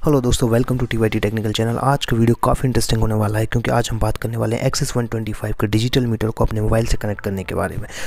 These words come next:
तो वीडियो में लास्ट तक बने रहिए, जानते हैं मोबाइल को कैसे कनेक्ट करते हैं और साथ ही शुरू करते हैं अपना वीडियो भी।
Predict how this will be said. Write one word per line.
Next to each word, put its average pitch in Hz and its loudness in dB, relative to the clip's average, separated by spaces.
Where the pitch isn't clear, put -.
तो 127 4
वीडियो 143 4
में 135 2
लास्ट 127 2
तक 151 -2
बने 139 2
रहिए, 135 2
जानते 113 0
हैं 127 6
मोबाइल 113 2
को 117 0
कैसे - -2
कनेक्ट 117 0
करते - 0
हैं 131 0
और 139 2
साथ 139 2
ही 135 2
शुरू 123 2
करते 104 -2
हैं 107 -2
अपना 170 2
वीडियो 107 2
भी। 95 -10